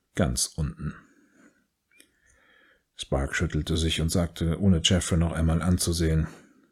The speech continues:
„Kein Interesse. Wir sehen uns am Montag.“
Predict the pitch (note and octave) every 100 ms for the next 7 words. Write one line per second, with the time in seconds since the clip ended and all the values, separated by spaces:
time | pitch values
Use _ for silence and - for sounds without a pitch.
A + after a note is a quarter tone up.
0 | _ _ _ _ _ _ _ _ _ -
1 | E2 E2 E2+ D#2 D2 - - C2 - -
2 | - - _ _ _ - B1+ A#2+ B2+ G2
3 | D#2+ D#2 D#2+ E2 - C#2+ -